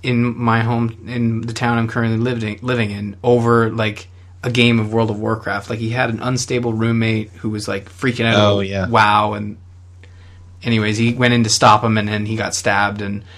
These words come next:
Speaker 1: and the next day in the newspaper, he was showing his stab wound to the reporter, like, and there
Speaker 2: Huh.
Speaker 1: was a picture of it, and it's the same idea. It's like, well, you know, you're glorifying your,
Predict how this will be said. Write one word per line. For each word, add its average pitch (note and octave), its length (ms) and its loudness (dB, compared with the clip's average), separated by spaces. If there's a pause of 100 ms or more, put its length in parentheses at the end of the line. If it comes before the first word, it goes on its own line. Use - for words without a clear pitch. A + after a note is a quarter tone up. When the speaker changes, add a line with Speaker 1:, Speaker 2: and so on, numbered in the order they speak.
(160)
Speaker 1:
and A2+ 460 2
the A#2+ 180 2
next A#2 280 0
day A#2 160 6
in G#2+ 80 2
the G#2+ 60 -2
newspaper, G#2 680 -2 (580)
he B2 220 -2
was G#2 320 -2 (420)
showing B2 540 2
his A2+ 180 0
stab A2 400 2
wound G2+ 440 -6
to A2 340 -2
the G#2 360 -8 (800)
reporter, A2 720 -6 (240)
like, - 360 -6
and - 100 -2
there A2+ 60 4
Speaker 2:
Huh. G#2+ 40 2
Speaker 1:
was G#2+ 100 0
a G2+ 40 -8
picture A#2+ 400 -2
of G2+ 100 0
it, G2 120 -6
and G#2+ 220 -4 (380)
it's F#3 180 2
the F#3 60 -2
same D#3+ 300 4
idea. C3 420 4
It's A2 140 -2
like, A2 200 0
well, A#2 380 2 (480)
you B2 120 -2
know, A2 60 2
you're G#2+ 200 0
glorifying A#2+ 1040 2
your, G#2+ 420 -4